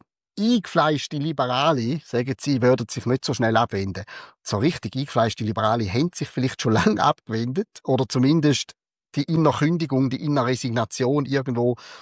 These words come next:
gefunden und wollen mit der F D P nicht mehr so viel zu tun haben, weil eingefleischt liberal ist die Partei in vielen Punkten schon sehr lange nicht mehr und sie wird's wahrscheinlich auch nicht mehr,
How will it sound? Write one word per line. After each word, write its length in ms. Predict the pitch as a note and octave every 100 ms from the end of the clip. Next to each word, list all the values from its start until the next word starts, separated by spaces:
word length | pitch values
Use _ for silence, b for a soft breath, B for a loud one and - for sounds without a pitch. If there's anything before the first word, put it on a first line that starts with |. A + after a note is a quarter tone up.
| B -
gefunden 540 | - A#2+ C3+ C3+ C3+
und 360 | - B2 A#2 A#2+
wollen 200 | A#2+ B2+
mit 160 | B2 -
der 100 | A#2
F 100 | -
D 80 |
P 120 | - A#2
nicht 100 | B2+
mehr 80 |
so 80 | B2+
viel 120 | B2+
zu 100 | A#2
tun 120 | - A#2+
haben, 100 | A2+
weil 100 | A2+ B B B -
eingefleischt 600 | C#3+ E3+ - A2+ A#2+ -
liberal 520 | A#2 G2+ F#2+ A2 D3+
ist 240 | C3 A#2+ -
die 60 |
Partei 360 | A2+ A2+ G#2+ A#2
in 60 |
vielen 220 | G#2+ A#2 A#2
Punkten 440 | - A#2 - -
schon 200 | - C#3
sehr 240 | C3 D3
lange 260 | C3+ C#3+ E3+
nicht 140 | E3+
mehr 200 | D#3+ C#3+
und 180 | F3 D#3+
sie 180 | - D#3+
wird's 300 | D3+ G3 -
wahrscheinlich 420 | E3+ E3+ E3 D#3
auch 200 | - D3+
nicht 200 | D#3 D#3
mehr, 200 | D#3+ D3+